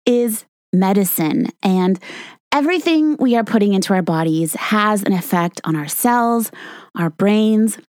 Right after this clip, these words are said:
and our function. I want you to live your best life,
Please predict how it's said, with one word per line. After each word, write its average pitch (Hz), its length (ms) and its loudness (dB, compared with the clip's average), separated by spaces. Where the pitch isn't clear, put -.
and 190 520 0
our 165 140 -4
function. 170 840 -2
I 226 100 2
want 285 400 0
you 226 460 2
to - 160 -2
live 202 240 0
your 240 560 0
best 262 400 -2
life, 185 520 -2